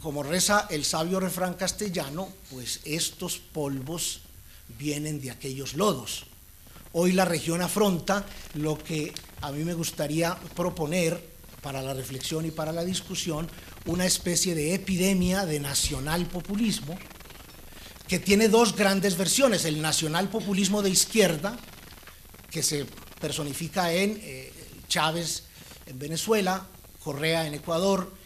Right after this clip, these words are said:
y Morales en Bolivia, también con diferencias apreciables, pero que, digamos, forman una primera, eh, modalidad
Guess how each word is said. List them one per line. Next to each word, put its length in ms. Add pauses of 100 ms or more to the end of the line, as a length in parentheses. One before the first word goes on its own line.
(200)
y 180
Morales 400
en 120
Bolivia, 440 (260)
también 380
con 160
diferencias 600
apreciables, 720 (800)
pero 260
que, 220 (160)
digamos, 340
forman 380
una 200
primera, 460 (680)
eh, 200
modalidad 1040